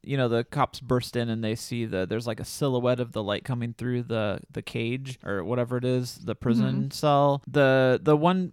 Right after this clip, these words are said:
Speaker 1: police officer is strung up, but he has, like, a, he's, he's, like, there's, he's, like, draped in, like, a cloth behind him.
Speaker 2: Yeah.
Speaker 1: And it, it, it, to me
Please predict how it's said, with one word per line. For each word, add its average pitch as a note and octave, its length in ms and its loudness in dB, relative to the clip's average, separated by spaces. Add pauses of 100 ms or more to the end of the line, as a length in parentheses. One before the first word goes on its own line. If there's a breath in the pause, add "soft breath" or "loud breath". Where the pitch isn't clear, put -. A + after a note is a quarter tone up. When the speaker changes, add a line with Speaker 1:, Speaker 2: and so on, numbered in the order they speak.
Speaker 1:
police E3+ 240 -2
officer D3+ 260 0
is B2+ 140 -2
strung - 500 -4
up, C#3 220 2
but C#3 80 -2
he D3 60 -2
has, C#3+ 200 -2
like, C3+ 200 -4
a, A#2+ 180 0
he's, C3 320 -8
he's, C3 240 -10
like, A#2 240 -6
there's, B2 220 -8
he's, C#3 200 -6
like, B2+ 160 -4
draped C3 340 -6
in, D3+ 80 -8
like, C#3 160 -8
a G#2 60 -12
cloth E3 420 -8
behind C3 320 -4
him. G3 380 -2
Speaker 2:
Yeah. G3+ 380 4
Speaker 1:
And G3+ 120 0
it, - 60 0
it, G3+ 100 -2 (180)
it, - 180 -4
to F#3+ 100 2
me A3 480 0